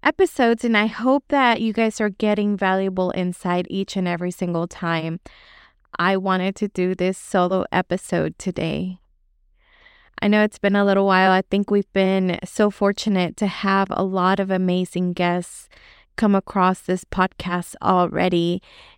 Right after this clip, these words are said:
and there are so many more that are lined up to be able to come on here and share their experiences, to be able to help each and every single one of you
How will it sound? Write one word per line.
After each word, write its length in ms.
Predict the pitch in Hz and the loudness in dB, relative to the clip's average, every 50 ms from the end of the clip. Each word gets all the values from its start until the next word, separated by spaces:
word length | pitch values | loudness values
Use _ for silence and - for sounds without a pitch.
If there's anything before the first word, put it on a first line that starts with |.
| _ - | _ -6
and 580 | - 190 190 190 190 185 185 180 180 175 - - _ _ _ _ _ _ _ _ - | -2 0 2 2 2 2 2 0 0 -2 -4 -8 _ _ _ _ _ _ _ _ 0
there 220 | 202 202 190 - | 2 2 2 2
are 380 | - 180 180 175 87 85 69 - | 2 0 0 0 0 -2 -4 -6
so 340 | - - - - - 220 220 | -8 -12 -4 0 2 4 4
many 240 | 214 226 220 226 220 | 4 4 4 4 4
more 420 | 220 208 208 202 202 196 196 - 190 | 4 4 4 4 4 4 2 0 0
that 280 | - 196 185 180 175 - - | 0 2 2 2 0 0 0
are 340 | - 190 180 175 175 175 - | 0 2 2 2 2 0 -2
lined 440 | - 196 185 180 190 202 208 208 202 | -2 -2 0 0 2 2 2 2 2
up 260 | 196 196 190 - - _ _ - | 4 2 2 0 -2 _ _ -8
to 100 | - 202 | -4 -2
be 160 | 208 202 180 | 0 2 2
able 240 | 190 190 196 190 190 | 2 2 2 0 0
to 160 | - - 214 | -2 -4 -6
come 280 | - - - 214 202 196 | -4 -2 0 0 2 2
on 180 | - 175 196 196 | 0 0 0 0
here 420 | 190 185 202 190 190 180 175 - - | 0 -2 -2 0 0 0 0 -2 -2
and 240 | - - 190 190 180 | -2 -2 -2 -2 -4
share 580 | - - - 208 196 190 185 190 190 190 190 - - - - - - - - _ _ - | -6 -4 -2 0 0 2 2 2 2 0 -2 -4 -10 -18 -20 -20 -20 -20 -20 _ _ 0
their 160 | 214 226 247 | 2 2 2
experiences, 1080 | - 220 214 - - - 196 - 196 202 202 196 196 190 - - 185 185 185 180 - - | 2 0 -2 -4 -4 -2 -2 0 2 2 2 2 0 -2 -4 -2 -2 -2 -2 -2 -6 -10
to 120 | - 196 | -8 -4
be 140 | - 208 208 | 0 0 0
able 240 | 208 - 262 302 - | 2 2 2 2 2
to 160 | - - 226 | 2 0 -2
help 480 | - - - - 196 190 175 - - - _ | -2 -2 -4 -2 -2 -2 -2 -4 -8 -16 _
each 220 | - - 202 - - | -6 -6 -4 -2 -2
and 100 | 220 214 | -2 0
every 320 | 202 196 196 - 202 202 | 0 0 0 0 -2 -2
single 400 | - - - 196 190 190 190 185 180 | -2 -2 -2 -2 0 0 0 -2 -2
one 160 | - 180 180 175 | -2 -2 0 0
of 180 | 175 170 175 | -2 -2 -2
you 260 | 151 165 165 165 180 | -2 -2 0 0 -2